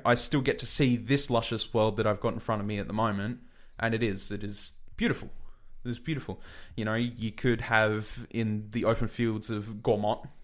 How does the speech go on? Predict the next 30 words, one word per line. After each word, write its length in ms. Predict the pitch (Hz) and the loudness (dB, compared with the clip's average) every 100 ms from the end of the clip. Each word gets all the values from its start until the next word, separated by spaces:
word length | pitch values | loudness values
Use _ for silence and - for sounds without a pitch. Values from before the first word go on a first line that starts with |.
| - | -14
which 280 | 113 110 - | -6 -4 -2
is 340 | 113 101 - | -2 -2 -4
your 120 | 110 104 | -4 -2
first 300 | 113 104 - | 0 0 0
open 260 | 101 104 | 0 0
world 180 | 98 101 - | 0 -2 -2
area, 400 | 95 98 113 127 - - - - | -2 0 -2 -6 -18 -20 -20 -10
you 100 | 104 | -6
could 120 | - | 0
have, 320 | 113 104 - 120 | 2 2 0 -4
you 120 | 113 | -2
know, 120 | 107 | 0
level, 360 | 117 117 117 113 - - | 0 0 0 -4 -8 -14
level 400 | - 135 123 117 | -6 0 2 2
four 340 | 113 - 123 113 | -2 4 6 6
enemies 460 | 113 117 120 120 | 4 2 0 0
or 160 | 113 113 | 0 0
level 300 | 117 120 113 | 2 2 2
ten 260 | - 123 131 | 0 2 2
enemies, 380 | 139 156 160 | 0 0 0
or 180 | 151 160 156 - 170 156 - 175 | 2 2 -2 -6 -6 -6 -8 -4
there 120 | 170 | 0
might 200 | 185 180 | 0 2
be 80 | 180 | 8
a 40 | |
level 260 | 175 165 - | 8 8 6
eighty 280 | 147 180 110 | 6 6 4
one 220 | 107 113 | 2 2
running 280 | 113 113 110 | 2 2 2
around 360 | 110 110 117 | 2 2 0